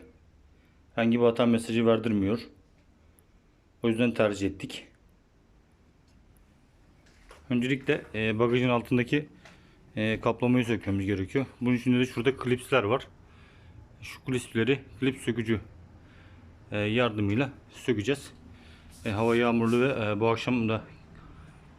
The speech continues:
hava karardı, akşama kaldık, geceye kaldık daha doğrusu. Mecburen gündüz çalıştığımızdan dolayı. Şimdi size, e, yaklaşık on tane falan klips var burada. Tam olarak sesini bilmiyorum.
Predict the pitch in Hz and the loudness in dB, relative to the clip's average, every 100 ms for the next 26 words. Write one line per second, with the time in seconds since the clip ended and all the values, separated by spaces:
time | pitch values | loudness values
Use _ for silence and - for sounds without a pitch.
0 | - 110 110 113 113 107 110 - 120 120 | -6 -4 -2 0 -2 0 -2 2 2 2
1 | 98 104 110 - - 113 113 117 104 95 | -2 -4 -8 -14 -4 0 0 0 -2 -2
2 | 95 101 98 95 - - - - - - | -2 -2 -2 -4 -6 -8 -10 -14 -14 -16
3 | - - - - - - - - 110 107 | -16 -18 -18 -16 -16 -16 -18 -10 -6 -2
4 | 110 110 110 113 - 107 104 120 113 110 | -2 0 -2 -2 -4 -4 -4 -4 -4 -2
5 | 117 104 107 135 - - - - - - | -2 -2 -2 -2 -4 -12 -14 -14 -14 -14
6 | - - - - 139 135 147 135 160 117 | -16 -16 -14 -2 -2 -2 0 2 2 0
7 | 113 113 110 - - - - - - - | 2 2 0 -4 -16 -18 -18 -18 -18 -18
8 | - - - - - - - - - - | -18 -18 -18 -18 -18 -16 -16 -16 -16 -16
9 | - - - - - - - - - - | -16 -16 -16 -16 -16 -16 -16 -16 -14 -14
10 | - - - - 131 147 135 165 160 139 | -14 -14 -12 -8 -4 -2 -2 2 2 4
11 | 139 131 147 160 - 147 - 117 104 104 | 2 4 2 2 0 -2 0 0 0 -2
12 | 123 123 123 - 131 135 139 131 117 | 0 2 0 0 0 2 4 4 2